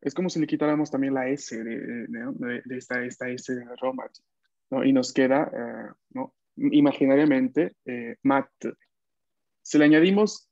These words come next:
imas, sabemos que no hay ti en japonés, hay chi.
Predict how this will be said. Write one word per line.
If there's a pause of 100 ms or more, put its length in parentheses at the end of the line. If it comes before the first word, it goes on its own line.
imas, (920)
sabemos
que
no
hay
ti
en
japonés,
hay
chi.